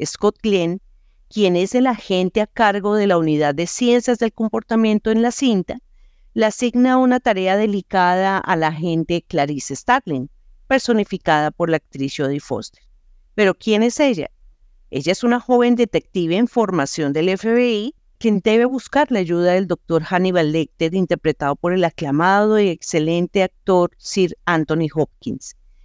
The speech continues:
quien es un psiquiatra y peligroso asesino en serie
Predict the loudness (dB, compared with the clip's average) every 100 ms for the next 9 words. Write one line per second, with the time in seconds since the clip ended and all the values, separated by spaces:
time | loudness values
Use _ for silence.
0 | -20 -8 0 0 2 0 -2 -4 -4 -4
1 | 2 2 2 0 -2 0 0 0 0 -2
2 | -2 -2 -4 -2 0 -2 -2 -2 -2 -4